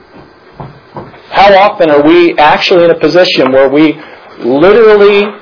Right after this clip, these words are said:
can be righteously concerned that we might starve to death in this nation? Not very often, right?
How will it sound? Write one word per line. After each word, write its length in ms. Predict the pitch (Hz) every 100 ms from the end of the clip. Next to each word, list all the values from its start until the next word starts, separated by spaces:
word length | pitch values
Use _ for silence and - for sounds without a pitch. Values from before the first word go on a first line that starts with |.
| _ _ _ _ _ -
can 280 | - 160 156
be 280 | 170 160 151
righteously 760 | 135 - 254 - 165 - 151
concerned 560 | 139 135 - 151 147 147
that 140 | 131
we 120 | 147
might 220 | 151 139 -
starve 420 | - 143 147 147
to 80 | 127
death 380 | 123 104 -
in 180 | 101 120
this 200 | 123 110
nation? 380 | 123 110 - - - _ _ _ - _ _ _ _ - _ _ - _ - - - - _ -
Not 220 | 127 131
very 140 | 143
often, 260 | 135 123 110
right? 240 | 110 127